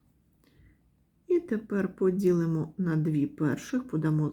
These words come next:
з-, два знаменником один. Для того, щоб поділити два числа, потрібно ділене помножити на дріб, обернене до дільника, на одну другу. Множимо чисельники і знаменники.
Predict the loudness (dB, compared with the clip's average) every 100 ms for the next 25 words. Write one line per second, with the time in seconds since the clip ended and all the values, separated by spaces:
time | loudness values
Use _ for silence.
0 | -6 -8 -6 -4 0 0 2 -2 -2 -2
1 | -4 -4 -2 -2 0 0 -2 -4 -12 -20
2 | -20 -20 -20 -20 _ 2 4 4 2 2
3 | 0 -6 -2 0 4 4 4 2 -2 0
4 | 0 -2 -8 -4 -4 -4 -2 0 2 2
5 | 0 0 0 2 2 0 -2 -4 -2 0
6 | 2 2 0 0 -2 0 2 2 0 -4
7 | -2 2 2 2 2 2 2 2 2 0
8 | -4 -6 -4 -2 -2 -2 0 0 0 -2
9 | -4 -6 -12 -14 _ _ _ _ _ -20
10 | _ _ _ _ _ 0 2 2 0 0
11 | 0 0 -2 -6 -6 -6 -2 0 0 -4
12 | -8 -10 -10 -10 _ _ _ _ _ _
13 | _ _ _ _ _ 2 4 4 2 2
14 | 0 0 0 0 -2 -8 -10 -12